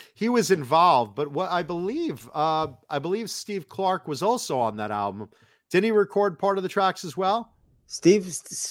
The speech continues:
Speaker 2: Steamin' Steve Clark is the original guitar player. They had two original guitar players. It
Speaker 1: And
Speaker 2: was
Speaker 1: what about
Speaker 2: Pete
Speaker 1: Phil?
Speaker 2: and Phil
Speaker 1: Was,
Speaker 2: replaced
Speaker 1: was,
Speaker 2: Pete.
Speaker 1: but wasn't Phil on Pyromania as well?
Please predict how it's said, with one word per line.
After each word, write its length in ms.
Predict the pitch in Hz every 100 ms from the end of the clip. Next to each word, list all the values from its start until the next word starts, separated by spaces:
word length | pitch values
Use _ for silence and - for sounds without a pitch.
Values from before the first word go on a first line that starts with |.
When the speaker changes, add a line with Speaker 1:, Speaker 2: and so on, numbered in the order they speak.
| -
Speaker 2:
Steamin' 440 | - 196 233 247
Steve 400 | - 240 240 208
Clark 400 | - 185 202 214
is 140 | 185 131
the 100 | 147
original 560 | 135 165 156 170 175
guitar 360 | 156 170 175 185
player. 280 | - 127 110
They 140 | 120
had 200 | 131 135
two 200 | - 160
original 420 | 160 156 135 139
guitar 380 | 120 117 117 107
players. 480 | - - - - -
It 40 | 147
Speaker 1:
And 100 | 156
Speaker 2:
was 40 |
Speaker 1:
what 80 | 170
about 260 | 180 180 170
Speaker 2:
Pete 80 |
Speaker 1:
Phil? 200 | - 202 104
Speaker 2:
and 60 | 90 _ _ _ _ _ _ _ _ _
Phil 480 | 156 170 196 156 147
Speaker 1:
Was, 220 | 127 151
Speaker 2:
replaced 360 | 139 147 139 -
Speaker 1:
was, 140 | 165 151
Speaker 2:
Pete. 260 | 131 - _ - _ _ _ _ -
Speaker 1:
but 120 | 175
wasn't 380 | 170 202 208 185
Phil 320 | - 202 202
on 200 | 185 180
Pyromania 680 | 180 185 185 180 180 185 185
as 160 | 160
well? 340 | 151 180 254